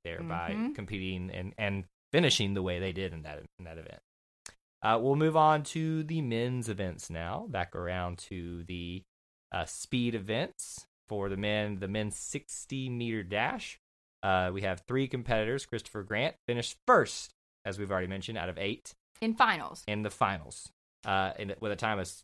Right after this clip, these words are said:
Speaker 1: well, that, that number that I don't really wanna mention.
Speaker 2: Six point six six, which is his
Speaker 1: <clears throat>
Speaker 2: best this season.
Speaker 1: Yes, very good. Unfortunate number, but we'll, uh, <laughs> well, hopefully he'll change that best number next week.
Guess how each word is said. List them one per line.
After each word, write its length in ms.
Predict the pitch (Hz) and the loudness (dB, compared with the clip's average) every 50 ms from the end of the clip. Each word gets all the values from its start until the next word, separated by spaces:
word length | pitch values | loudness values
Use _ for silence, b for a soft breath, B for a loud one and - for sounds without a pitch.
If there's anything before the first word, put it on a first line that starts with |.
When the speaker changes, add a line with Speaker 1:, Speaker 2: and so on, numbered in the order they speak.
| _ _ - | _ _ -8
Speaker 1:
well, 240 | 87 85 95 92 - _ | -4 -4 -4 -4 -4 _
that, 180 | - 90 - - | -2 -2 -2 -2
that 160 | 98 98 - | -4 -4 -2
number 280 | 95 98 92 82 87 85 | -2 -2 0 0 -2 -2
that 140 | 82 87 85 | -2 -2 -2
I 80 | 87 85 | -2 0
don't 160 | 90 82 76 | -2 -2 -4
really 180 | 87 87 95 | -4 -4 -2
wanna 120 | 92 92 95 | -2 0 0
mention. 180 | 226 - 98 95 | 2 2 0 0
Speaker 2:
Six 40 | - | 0
point 220 | 269 254 - 226 | 0 0 0 -2
six 320 | - - 277 247 - - | -4 -2 -2 -2 -2 -4
six, 400 | - - 233 233 294 - - - | -6 -2 -2 -2 -2 -4 -6 -6
which 160 | - - - - | -6 -4 -2 0
is 140 | - 285 330 - | 0 2 4 6
his 200 | 302 302 196 - | 6 6 6 6
Speaker 1:
<clears throat> 40 | |
Speaker 2:
best 280 | 233 254 269 320 - - | 4 4 4 2 0 -2
this 160 | - 269 269 | -4 -4 -2
season. 480 | - - 277 285 359 320 214 - - - - 185 - | -2 -2 -2 -2 -4 -4 -6 -10 -12 -12 -12 -8 -6
Speaker 1:
Yes, 420 | - 78 71 - - - - - - _ - | -6 -6 -6 -8 -12 -14 -14 -16 -14 _ -2
very 220 | 104 110 120 120 | 2 2 4 4
good. 340 | 113 117 117 120 127 123 120 - - - - | 4 4 4 4 4 2 -4 -12 -16 -14 -14
Unfortunate 500 | 117 - - 131 123 - - 127 120 104 | -4 2 4 4 4 4 2 -2 -2 0
number, 280 | 117 113 123 143 170 170 | 0 0 0 0 -2 -2
but 220 | 135 113 107 92 | -2 -2 -2 -2
we'll, 240 | 95 107 107 107 107 | -2 -2 -2 0 2
uh, 200 | 107 107 110 110 104 B B B B _ | 4 4 4 4 2 B B B B _
<laughs> 260 | _ _ _ _ - | _ _ _ _ 4
well, 100 | - 160 | 8 10
hopefully 320 | 156 196 185 156 170 165 156 | 10 10 8 8 6 4 6
he'll 200 | 135 135 147 139 | 6 6 4 4
change 320 | 123 - 143 143 131 117 107 | 4 4 2 2 2 2 2
that 180 | 107 101 92 | 0 0 0
best 240 | 101 101 92 - - | 0 -2 -2 -2 -4
number 220 | 101 92 87 82 85 | -6 -6 -4 -4 -6
next 260 | 82 85 80 - - | -6 -8 -8 -8 -6
week. 200 | 107 104 98 98 | -4 -4 -4 -4